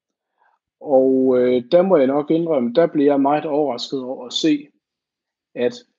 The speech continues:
læsning og navigering af hjemmesider faktisk også er tilgængelig på T V'et.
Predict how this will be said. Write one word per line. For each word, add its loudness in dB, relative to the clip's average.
læsning -2
og -4
navigering 2
af -8
hjemmesider -4
faktisk -8
også -8
er -10
tilgængelig -6
på -18
T -12
V'et. -8